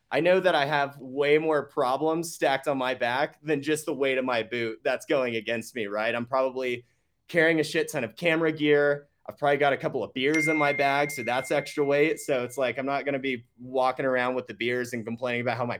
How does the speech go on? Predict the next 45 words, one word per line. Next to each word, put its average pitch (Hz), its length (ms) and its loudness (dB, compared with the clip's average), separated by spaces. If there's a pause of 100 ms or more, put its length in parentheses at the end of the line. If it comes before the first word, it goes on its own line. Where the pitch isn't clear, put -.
boots 139 320 -2
are 101 140 -2
light. 101 380 -4
You 110 80 -6
know, 107 120 -4
it's 113 140 -10
the 120 60 -18
same 127 280 0
thing. 123 320 -4
Like, 110 320 -2 (480)
I'm 139 160 0
on, 143 300 4
you 151 80 2
know, 123 260 2 (120)
on 147 160 0
my 127 200 2
hardtail 131 800 0
or 117 60 -2
something, 120 520 -2
and 113 360 -2
it's 127 180 -6
an 135 60 -2
aluminum 123 440 -2
frame, 120 280 0
and 117 60 0
I'm 110 120 -4
bitching 120 300 -4
about 113 220 0
how 117 160 0
it 110 60 -6
should 127 120 -10
be 110 80 -2
carbon, 117 500 0
but 110 140 -4
then 117 120 0
I'm 107 120 -2
carrying, 110 420 0
you 113 120 -2
know, 95 140 -4 (520)
two 147 180 2
beers 123 300 2
in 117 60 -4
the 107 60 -2
bag 110 420 2
or 104 260 0